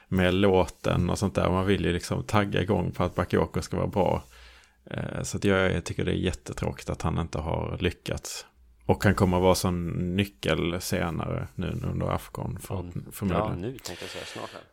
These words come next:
Speaker 1: Så att, eh, det tycker jag är jättetråkigt att han inte har lyckats. Ehm, positivt finns det ju många att välja på, men, eh, eh,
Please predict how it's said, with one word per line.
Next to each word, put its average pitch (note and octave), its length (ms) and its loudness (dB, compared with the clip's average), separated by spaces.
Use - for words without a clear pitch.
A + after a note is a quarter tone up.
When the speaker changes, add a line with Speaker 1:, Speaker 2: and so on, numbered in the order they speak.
Speaker 1:
Så - 200 -6
att, - 260 -4
eh, F2 640 2
det G#2 260 6
tycker G2+ 220 2
jag F2 100 6
är F2 40 4
jättetråkigt - 560 -2
att - 100 -4
han D#2 140 -2
inte D#2 180 -6
har D#2+ 60 -2
lyckats. - 640 -4
Ehm, D#2+ 680 -4
positivt F#2+ 540 6
finns G2+ 220 6
det - 80 0
ju F#2 60 2
många F#2+ 360 2
att E2 120 -2
välja F2+ 340 0
på, - 320 -2
men, E2+ 720 0
eh, G1+ 380 -4
eh, - 600 -4